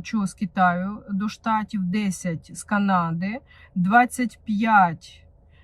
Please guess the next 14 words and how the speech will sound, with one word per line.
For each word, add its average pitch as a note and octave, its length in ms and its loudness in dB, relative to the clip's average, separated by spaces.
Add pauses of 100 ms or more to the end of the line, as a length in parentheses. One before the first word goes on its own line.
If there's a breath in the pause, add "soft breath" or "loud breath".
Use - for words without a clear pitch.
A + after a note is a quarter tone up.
(140 soft breath)
е, F#3+ 240 2
всі - 340 -2
товари, G3 640 4
е, F3+ 320 -4
окрім, F#3 600 0
е, E3+ 240 -4 (300)
енергоносіїв F#3+ 1040 0 (120)
із A3+ 180 -4
Канади, A3+ 640 0
і G#3 320 0
двадцять G3 460 -2
п'ять B3+ 320 2
на G#3+ 120 -2
товари G#3+ 640 0